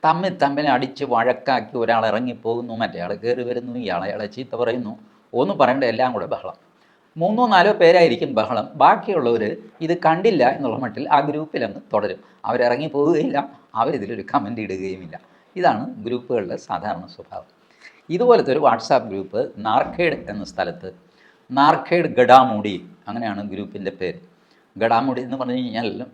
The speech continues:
ആ, അലമ്പ് ഗ്രൂപ്പ്, ഏ, ഗഡാമിഡി എന്ന് മറാഠിയിൽ പറയും, എന്ന് വെച്ചാൽ ഏടാകൂടം എന്ന് വിചാരിച്ചാൽ മതി.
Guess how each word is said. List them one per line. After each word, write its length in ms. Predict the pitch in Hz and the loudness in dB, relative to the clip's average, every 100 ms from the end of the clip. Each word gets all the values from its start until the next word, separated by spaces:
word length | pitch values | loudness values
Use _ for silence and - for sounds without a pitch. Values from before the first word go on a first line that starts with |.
| 107 | -18
ആ, 320 | 101 95 104 - _ _ _ - | -14 -14 -14 -20 _ _ _ -4
അലമ്പ് 480 | 131 143 156 156 131 | 0 0 -2 -4 -4
ഗ്രൂപ്പ്, 380 | 120 95 104 - - | -6 -6 -12 -14 -14
ഏ, 120 | 110 123 - _ _ _ _ - | -10 -10 -12 _ _ _ _ -12
ഗഡാമിഡി 800 | 117 127 127 151 147 104 - - | 0 6 6 6 2 -2 -8 -12
എന്ന് 240 | 120 113 113 | -10 -8 -8
മറാഠിയിൽ 520 | 107 110 101 110 92 | -2 0 0 -6 -8
പറയും, 260 | 98 92 85 | -8 -10 -10
എന്ന് 260 | - 127 | -14 -10
വെച്ചാൽ 260 | 120 135 135 | -4 -4 -4
ഏടാകൂടം 680 | - 127 123 143 123 107 - - 95 | 0 4 8 8 6 -2 -4 -12 -14
എന്ന് 120 | 107 | -8
വിചാരിച്ചാൽ 400 | 117 113 - | -6 -6 -10
മതി. 60 | 101 | -16